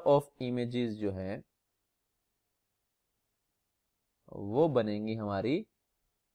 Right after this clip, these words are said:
हाँ, तुम कहोगे, "सर, number of image तो आपने बनाना सिखा दिया ना, दोबारा क्यों सिखा रहे हो? वो तो हम एन से निकाल लेंगे।" पहली बात तो तुम एन से निकाल लोगे, उससे सिर्फ इंटीजर का ही आंसर आएगा, फ्रैक्शन का आंसर वहां से नहीं निकल करके आएगा, ठीक है। दूसरी बात कि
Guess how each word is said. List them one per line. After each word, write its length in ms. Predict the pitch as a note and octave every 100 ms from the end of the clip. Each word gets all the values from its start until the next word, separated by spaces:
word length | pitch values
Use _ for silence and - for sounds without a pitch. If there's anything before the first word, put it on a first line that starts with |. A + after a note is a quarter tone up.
| -
हाँ, 160 | E2+ D#2+
तुम 140 | F3
कहोगे, 160 | G3 A#3
"सर, 160 | B3+ - D3+
number 300 | E3 G3+ A3+
of 80 |
image 220 | G#3+ A3 A3
तो 80 |
आपने 160 | G3+ G#3+
बनाना 260 | F3+ F3 G#3
सिखा 300 | G3+ - F3+
दिया 160 | G3
ना, 60 | C#4
दोबारा 300 | D3+ C3+ G3
क्यों 160 | C#4
सिखा 240 | A#3+ G3+ C3
रहे 120 | A2+
हो? 140 | D#2+ - _ _ _ -
वो 80 | D#3+
तो 80 |
हम 140 | F#3+ F#3+
एन 220 | E3 G3
से 120 | G#3+
निकाल 300 | A3 G#3 G#3+
लेंगे।" 200 | A3 G#3 A3 _ _ _ -
पहली 260 | G#2 C3+
बात 200 | D3 C#3+
तो 80 | D3
तुम 180 | D3+ D3
एन 160 | A2
से 140 | A#2+ A#2+
निकाल 320 | G2+ D#2 B1+
लोगे, 160 | C#2+ -
उससे 180 | C3 E3+
सिर्फ 220 | E3+ E3+
इंटीजर 460 | D3+ D3 D3+ D3+ D#3+
का 100 | D#3+
ही 60 |
आंसर 300 | B2+ F#2+ -
आएगा, 220 | D#2+ - - -
फ्रैक्शन 360 | A#2+ - D3
का 100 | C3
आंसर 220 | A#2+ A#2 A#2
वहां 140 | F#2
से 100 | G2
नहीं 140 | F#2
निकल 260 | F2+ D#2 -
करके 320 | - - -
आएगा, 240 | - - -
ठीक 120 | D#3+
है। 80 | C3+ - _ _ _ _ -
दूसरी 360 | B2 F3 F#3+
बात 260 | A#2 C#2 - _ _ _ _ _
कि 340 | E3+ F#3 F#3